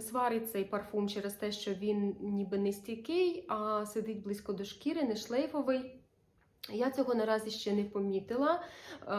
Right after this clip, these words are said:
маю на увазі, що коли я його одягнула на роботу, то я постійно від себе чула от від волосся, е, фльор цього парфуму, я чула від себе шлейф. Е,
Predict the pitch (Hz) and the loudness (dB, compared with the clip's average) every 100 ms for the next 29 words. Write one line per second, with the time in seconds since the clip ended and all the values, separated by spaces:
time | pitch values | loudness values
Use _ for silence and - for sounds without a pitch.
0 | 202 214 262 262 240 240 233 226 220 - | 4 6 6 6 4 4 2 2 0 0
1 | - 208 208 220 220 220 202 202 208 202 | 0 2 0 2 4 6 4 2 2 2
2 | 190 208 208 220 208 202 220 240 311 392 | 2 -2 -2 0 2 2 0 0 0 2
3 | 339 - 220 233 233 233 - 226 240 240 | 0 0 0 0 -2 -8 -4 -2 0 2
4 | 220 214 208 - 208 208 202 202 220 208 | 2 0 -2 -2 -2 0 -2 -2 -2 0
5 | 196 196 202 190 208 214 277 339 - 285 | 0 -2 -6 -4 -4 0 0 -2 -2 2
6 | 262 269 - - - - 208 208 208 208 | 2 2 -4 -16 -16 -6 -2 0 0 0
7 | 208 208 233 226 214 - 202 196 196 202 | -2 -2 0 2 2 -2 -2 -2 0 0
8 | 196 - - 349 339 240 220 220 226 214 | -2 -6 -2 0 2 0 -2 -2 -2 -2
9 | 202 202 - 196 202 - 240 277 392 392 | -2 -4 -2 -2 -2 -4 0 2 4 2